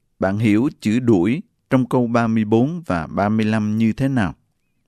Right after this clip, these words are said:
Chữ đuổi ở đây có nghĩa là ra khỏi một nơi nào, hay có nghĩa gì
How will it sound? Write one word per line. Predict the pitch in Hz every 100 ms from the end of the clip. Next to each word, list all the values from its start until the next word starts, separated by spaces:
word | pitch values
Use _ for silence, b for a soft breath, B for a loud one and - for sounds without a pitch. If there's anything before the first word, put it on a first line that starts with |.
| _ _ _ _
Chữ | 110 120
đuổi | 113 110
ở | 165
đây | 139 143 135
có | - 165
nghĩa | 101 98
là | 123 98 85
ra | 78 107 127
khỏi | 120 92 98
một | 135 -
nơi | 110 120
nào, | 113 104 85 - _ _ _ _ _
hay | 123 117
có | 151
nghĩa | 139 98 92
gì | 127 113 98